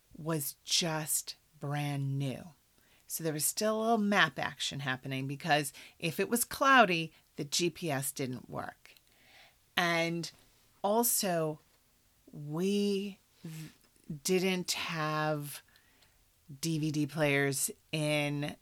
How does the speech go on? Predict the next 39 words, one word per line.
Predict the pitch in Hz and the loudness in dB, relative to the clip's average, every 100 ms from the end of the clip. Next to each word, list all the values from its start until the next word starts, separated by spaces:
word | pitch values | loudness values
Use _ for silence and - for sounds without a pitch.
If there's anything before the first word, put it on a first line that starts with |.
| - | -10
the, | 135 147 147 143 143 165 180 _ _ _ _ _ _ _ _ _ _ | -4 -2 0 0 -2 -6 -16 _ _ _ _ _ _ _ _ _ _
in | 190 202 185 | 0 2 2
the | |
vehicles. | 135 143 127 120 107 170 175 - - _ | 2 0 0 0 0 0 -4 -10 -18 _
I | 196 | 6
mean, | 190 165 | 6 4
it's | - | 4
been | 233 220 190 | 4 2 4
so | 226 185 | 4 6
long. | 190 196 147 | 6 6 6
We | 151 190 | 2 4
went | 208 202 | 4 4
from, | - 180 160 | 2 0 2
like, | 156 139 - _ | 0 -2 -10 _
having | 170 160 160 151 - | 2 2 0 -2 -8
no | 156 160 165 180 185 190 180 - | -4 -2 2 4 4 2 0 -2
media | 165 156 143 139 127 127 - | -2 0 0 0 -2 -2 -2
whatsoever | 156 - 151 135 131 135 131 - - - | -2 -2 -2 -2 0 -2 -4 -14 -14 -4
to | 170 156 147 139 - _ _ - 156 | 0 0 0 -4 -18 _ _ -20 -6
D | 185 | -2
V, | 175 180 170 - _ 147 - | 2 2 0 -4 _ -12 0
D | 185 | 0
V | 165 170 170 | 2 2 4
R, | 156 156 151 147 151 - | 4 6 4 2 -2 -8
D | 190 185 | -6 -4
V | 190 180 | -4 -4
D | 151 180 185 | -4 0 0
players | 156 - 160 151 143 - - - | 0 -2 2 2 0 -6 -6 0
in | 220 208 | 2 2
the | 180 | 0
vehicles | 147 156 147 143 143 139 | 0 -2 -2 0 0 -2
to | 147 | 0
now | 151 | 2
they | 147 147 | 4 4
don't | 160 | 4
even | 151 131 | 0 -4
make | 139 127 127 | -4 -4 0
those | 160 185 160 | 2 2 0
anymore, | 123 127 123 131 | 0 -2 -2 -2